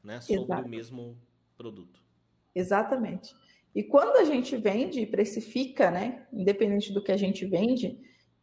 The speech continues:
Speaker 2: quando a gente tá precificando, tem esse peso de marca também.
Speaker 1: Muitas
Speaker 2: Algumas,
Speaker 1: vezes,
Speaker 2: tá?
Speaker 1: um, muitas vezes o preço de custo de uma marca super renomada é até mais baixo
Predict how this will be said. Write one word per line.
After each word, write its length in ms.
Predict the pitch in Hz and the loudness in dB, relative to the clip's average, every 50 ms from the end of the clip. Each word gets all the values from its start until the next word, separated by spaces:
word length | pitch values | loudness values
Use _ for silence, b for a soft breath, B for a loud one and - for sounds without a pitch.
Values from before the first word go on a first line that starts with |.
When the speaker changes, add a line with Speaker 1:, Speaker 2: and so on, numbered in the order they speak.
| _ | _
Speaker 2:
quando 180 | - 196 190 196 | 2 4 6 6
a 40 | 208 | 6
gente 260 | 214 214 220 - - | 6 4 2 2 4
tá 140 | - 240 240 | 4 4 4
precificando, 720 | - - 269 285 277 - - 254 - 269 254 262 285 302 - | 6 6 4 4 4 2 -4 -2 2 4 4 4 4 2 2
tem 180 | - 311 320 339 | 0 2 2 0
esse 320 | 370 - - 415 - - | 2 2 2 0 4 6
peso 320 | 392 339 294 302 294 302 | 8 8 8 8 4 2
de 140 | 262 - 339 | 0 0 -2
marca 400 | 339 330 285 262 254 - - 320 | 0 2 0 0 0 -2 -6 -6
também. 520 | 311 - 311 330 359 359 294 262 269 - - - - _ _ _ _ _ _ _ _ _ _ _ _ _ _ _ _ _ _ _ _ _ _ _ _ _ _ _ _ _ | -4 -2 -2 2 4 4 4 4 2 0 -6 -12 -20 _ _ _ _ _ _ _ _ _ _ _ _ _ _ _ _ _ _ _ _ _ _ _ _ _ _ _ _ _
Speaker 1:
Muitas 260 | 131 135 - 262 226 | 0 2 4 4 4
Speaker 2:
Algumas, 200 | 226 214 190 180 | 4 2 2 -2
Speaker 1:
vezes, 120 | 175 175 175 | -4 -4 -4
Speaker 2:
tá? 80 | - - 170 | -4 -4 -4
Speaker 1:
um, 240 | 165 160 143 - | -6 -12 -14 -14
muitas 500 | 127 131 139 143 143 151 180 185 196 175 | -14 -14 -14 -12 -12 -12 -12 -10 -10 -10
vezes 160 | 160 165 170 170 | -10 -10 -10 -10
o 80 | 160 | -12
preço 360 | 135 - 143 156 175 - 175 | -12 -10 -10 -10 -10 -12 -14
de 120 | 147 139 143 | -16 -16 -18
custo 400 | - - - 143 156 - - 160 | -18 -16 -16 -16 -14 -14 -16 -16
de 120 | 131 143 | -14 -14
uma 160 | 139 135 127 | -14 -12 -12
marca 480 | 123 117 117 123 135 131 - - 131 113 | -12 -12 -10 -12 -12 -12 -12 -12 -12 -12
super 600 | - - - - - - 185 180 185 180 165 151 | -14 -16 -20 -16 -14 -14 -14 -12 -12 -12 -12 -12
renomada 540 | 139 147 139 135 127 123 123 123 143 160 151 | -12 -14 -14 -12 -12 -12 -10 -10 -10 -10 -12
é 40 | - | -14
até 180 | - - 160 | -12 -12 -14
mais 320 | 160 165 165 165 156 139 117 | -12 -12 -12 -12 -14 -14 -14
baixo 520 | 107 107 110 110 147 - - - - | -12 -12 -12 -12 -12 -16 -18 -20 -20